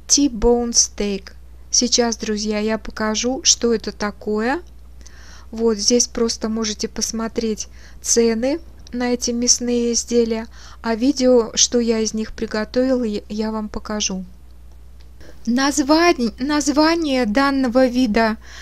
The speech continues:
говядины мы произносим по-английски: flat cut corned beef brisket. Вот и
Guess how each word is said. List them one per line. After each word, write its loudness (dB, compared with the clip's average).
говядины 6
мы 4
произносим 6
по-английски: 2
flat 6
cut 2
corned 4
beef 4
brisket. -2
Вот 2
и -2